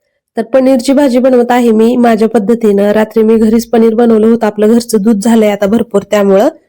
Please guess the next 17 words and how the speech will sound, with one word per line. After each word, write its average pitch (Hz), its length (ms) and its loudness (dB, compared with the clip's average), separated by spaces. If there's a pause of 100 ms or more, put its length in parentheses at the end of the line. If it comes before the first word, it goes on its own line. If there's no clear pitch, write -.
(800)
तेलामध्ये 262 400 0
जिरे 262 240 2
मोहरी 269 260 2
टाकली 262 460 -2 (360)
आणि 233 220 -2
ग्रेव्हीमध्ये 254 640 0
मी 233 200 0
कांदा, 240 440 0
टोमॅटो, 233 520 0
लसूण, 240 400 0 (120)
अद्रक 214 380 0 (1300)
आणि 233 200 0
कांदा 233 340 -2 (240)
बारीक 220 300 -2
करून 226 200 2
घेतलेलं 220 380 0
होतं 247 340 0